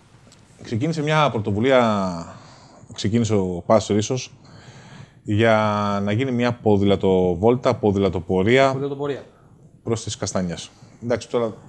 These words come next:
Speaker 1: ποδήλατο θα είναι μπροστά. Το αν θα είναι βόλτα ή πορεία, ε, έχει τη σημασία του, αλλά νομίζω ότι είναι μικρή σημασία σε δεδομένη
Speaker 2: Εντάξει.
Speaker 1: χρονική στιγμή.
Speaker 2: Μμμ.
Speaker 1: Ε, να μας πει πώς προέκυψε καταρχήν αυτή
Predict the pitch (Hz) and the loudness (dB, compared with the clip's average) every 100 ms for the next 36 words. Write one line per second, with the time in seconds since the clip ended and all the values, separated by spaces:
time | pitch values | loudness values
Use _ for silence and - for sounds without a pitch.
0 | - - - - - 120 117 123 107 104 | -20 -20 -20 -20 -10 -2 4 6 4 2
1 | 98 90 87 135 135 87 - - - - | 0 -2 -2 0 0 -2 -16 -20 -20 -2
2 | 117 117 120 120 104 120 113 117 113 110 | 2 4 2 2 4 4 4 0 2 4
3 | 127 135 123 120 110 107 95 - 120 131 | 6 6 4 2 -2 -6 -12 -2 2 2
4 | 143 131 - - - - - - - - | 2 0 0 -14 -20 -20 -20 -20 -20 -20
5 | - 104 113 110 101 139 123 123 123 117 | -6 -2 2 2 2 4 4 4 4 4
6 | 113 110 120 127 127 127 120 110 104 135 | 4 0 -4 -4 -4 -2 0 0 0 2
7 | 123 113 107 101 101 123 113 113 104 98 | 2 2 -2 -2 0 0 2 0 0 0
8 | 98 101 104 107 104 101 98 - 104 98 | 0 0 0 0 -2 -4 -6 -2 -2 0
9 | 104 - 98 101 92 - 123 147 - - | -4 -2 -2 -2 -6 -12 -16 -16 -18 -20
10 | - - - _ - 101 104 104 104 131 | -20 -20 -20 _ -12 -6 -4 -2 -4 -6
11 | 143 120 131 120 117 104 95 101 95 90 | -4 0 2 0 -2 -4 -2 -2 -4 -4
12 | - 95 87 82 | -2 -2 -2 -6